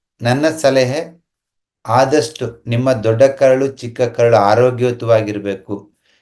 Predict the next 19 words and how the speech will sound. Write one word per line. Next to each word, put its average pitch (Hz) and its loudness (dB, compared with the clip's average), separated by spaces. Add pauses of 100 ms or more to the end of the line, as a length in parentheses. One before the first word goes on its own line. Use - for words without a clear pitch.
(140)
ಯಾವುದೇ 120 2
ರೀತಿ 127 -4
ಸ್ಟ್ಯಾಗ್ನೇಷನ್ 117 -2
ಆಗ್ಬಾರ್ದು 110 2
ಅಂತಂದ್ರೆ 98 -6 (720)
ಮನೇಲಿ 180 2
ಕರ್ದಿರೋದ್ 156 2
ತಿನ್ನಿ, 107 -8
ಹೊರಗಡೆ 165 4
ಕರ್ದಿರೋದ್ 147 -4
ತಿನ್ಬೇಡಿ. 90 -10 (1080)
ಅವ್ರು 131 6
ಯಾಕಂದ್ರೆ 170 4
ಅದೇ 151 6
ಎಣ್ಣೆಲಿ 175 4
ನೂರ್ 175 0
ಸತಿ 175 -6
ಕರೀತಾರೆ 147 -2
ಅವರು. 92 -6